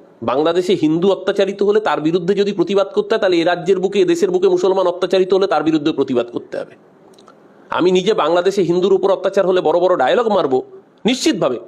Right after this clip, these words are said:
যে কোনো জায়গায় কোনো সংখ্যালঘুর উপর অত্যাচার নিন্দনীয়। আর আমি নিজে এই দেশে বুকে সে-, বসে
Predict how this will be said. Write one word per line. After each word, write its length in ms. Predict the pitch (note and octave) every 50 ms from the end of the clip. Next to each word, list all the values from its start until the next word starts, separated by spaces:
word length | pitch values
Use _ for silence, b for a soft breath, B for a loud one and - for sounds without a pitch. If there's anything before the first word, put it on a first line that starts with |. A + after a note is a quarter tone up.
| - _
যে 120 | D3 F3 G3+
কোনো 200 | G3 A#3+ C4 B3+
জায়গায় 300 | A#3+ A#3+ A#3+ A#3 B3+ A#3
কোনো 160 | A3+ A3+ G#3+
সংখ্যালঘুর 460 | G#3 F#3 F3+ F3+ G3+ F#3+ F#3 G3 G3
উপর 140 | F#3 F3+ F3+
অত্যাচার 360 | D#3 - - D#3+ D#3 E3+ D3
নিন্দনীয়। 440 | C#3 C3+ B2+ B2+ A#2 A2+ G#2 A2 A2 - - _ _ - _ _ - - _ - -
আর 120 | A#2 -
আমি 200 | A#2+ D#3 G3 G#3
নিজে 320 | F3+ F3 F3+ E3+ A3 G#3+
এই 240 | G#3 - - D3+ F3+
দেশে 240 | F3+ G3+ G3+ - G3+
বুকে 220 | F#3 F#3 F3+ G3+
সে-, 140 | F#3 - E3+
বসে 300 | D#3 D#3 E3+ - E3 C#3+